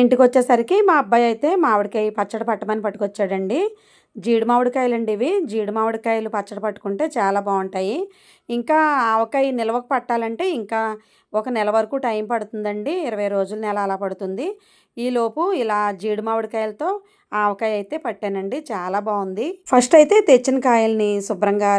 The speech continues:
రెండు సార్లు అయితే కడిగేశానండి. ఇలా ముచ్చుకు దగ్గర తీసేసిన తర్వాత మామిడికాయలన్నీ కూడా వాటర్ లేకుండా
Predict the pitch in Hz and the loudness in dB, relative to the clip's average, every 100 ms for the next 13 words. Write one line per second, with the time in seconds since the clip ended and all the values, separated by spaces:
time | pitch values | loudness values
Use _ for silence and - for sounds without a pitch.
0 | 202 202 196 190 208 214 233 214 196 202 | 2 0 0 0 0 -2 -4 -4 -4 -4
1 | 208 196 185 196 349 403 - _ _ _ | -2 -2 -2 -2 -2 -4 -12 _ _ _
2 | 220 220 208 214 226 240 247 262 240 226 | 0 2 2 -2 -4 -2 -2 0 2 0
3 | 220 220 208 220 - 214 202 202 196 330 | 0 -4 -4 -4 -4 -2 -2 -2 -2 2
4 | 233 233 247 254 262 226 214 208 214 370 | 6 8 8 8 8 6 4 4 4 6
5 | 294 226 233 226 220 208 | 4 4 2 0 0 -2